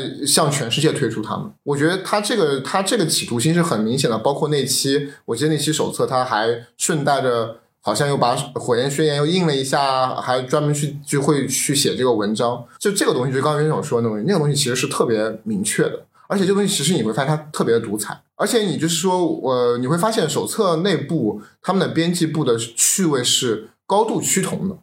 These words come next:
呃，而且是高度的和，至少我觉得上一代啊，就是我还是在讲那个，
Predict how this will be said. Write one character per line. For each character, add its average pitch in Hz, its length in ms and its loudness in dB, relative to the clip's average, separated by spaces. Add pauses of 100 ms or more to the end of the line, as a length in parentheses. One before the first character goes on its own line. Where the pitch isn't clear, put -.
呃， 135 160 2
而 143 180 0
且 175 160 2
是 156 160 0
高 202 260 0
度 214 160 -4
的 135 140 2
和， 113 680 -2
至 - 120 -2
少 165 180 4
我 113 160 -2
觉 113 100 -6
得 135 40 -2
上 247 260 2
一 110 80 -2
代 101 100 -2
啊， 98 300 -2 (200)
就 - 100 -14
是 139 100 0
我 120 200 2
还 117 140 0
是 147 100 0
在 139 140 4
讲 107 320 0
那 117 160 2
个， 107 340 0